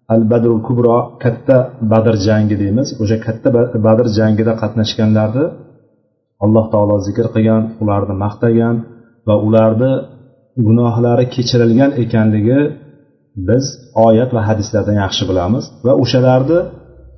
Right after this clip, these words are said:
maqomi bo'lgan, "Men Badriyman" yoki unga bunaqa gapirmagin, chunki u Badrga qatnashgan degan bir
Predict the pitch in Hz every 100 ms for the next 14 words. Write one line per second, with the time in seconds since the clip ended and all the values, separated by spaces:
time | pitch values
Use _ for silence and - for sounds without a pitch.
0 | - 104 110 123 123 123 120 110 90 87
1 | 113 107 107 107 117 120 113 110 104 98
2 | 110 - - 113 110 110 110 110 104 110
3 | 117 113 110 123 160 - 113 107 101 101
4 | 101 101 110 117 107 101 101 104 95 104
5 | 98 92 92 110 123 - - _ _ _
6 | 95 117